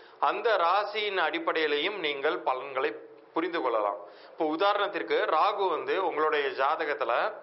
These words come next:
விருச்சிக ராசியில உட்கார்ந்திருக்கு அப்படின்னு வச்சுக்குவோம். So நீங்க விருச்சிக, அஹ், ராசிக்குரிய பலன்கள்னு நான் வரிசையா சொல்லிட்டு வரும் பொழுது நீங்க அதை பார்த்து பயன்பெறலாம். அஹ், ஏன்னா இந்த நாளுக்கான பலன்கள்ங்கிறது ராகுக்கான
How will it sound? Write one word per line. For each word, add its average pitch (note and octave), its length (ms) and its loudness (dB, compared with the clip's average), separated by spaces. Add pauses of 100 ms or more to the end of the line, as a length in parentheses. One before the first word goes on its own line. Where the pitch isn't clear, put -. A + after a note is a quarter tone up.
(460)
விருச்சிக G#3 420 -2
ராசியில F3 360 0
உட்கார்ந்திருக்கு C#3+ 500 -2
அப்படின்னு C#3 280 -4
வச்சுக்குவோம். G2+ 340 -6 (460)
So G3 160 2
நீங்க F#3+ 360 0
விருச்சிக, G3+ 460 -4 (1000)
அஹ், C3+ 440 2
ராசிக்குரிய E3 840 0
பலன்கள்னு D3+ 500 0
நான் C#3 160 0
வரிசையா B2+ 320 -2
சொல்லிட்டு C#3 360 -2
வரும் B2+ 220 0
பொழுது C3 480 -2 (220)
நீங்க C#3+ 200 0
அதை C#3 140 2
பார்த்து D3 260 0
பயன்பெறலாம். A#2 680 -2 (540)
அஹ், C#3 320 2 (140)
ஏன்னா F3+ 200 2
இந்த D#3+ 180 0
நாளுக்கான F3+ 760 2
பலன்கள்ங்கிறது E3 760 0 (140)
ராகுக்கான F3 520 0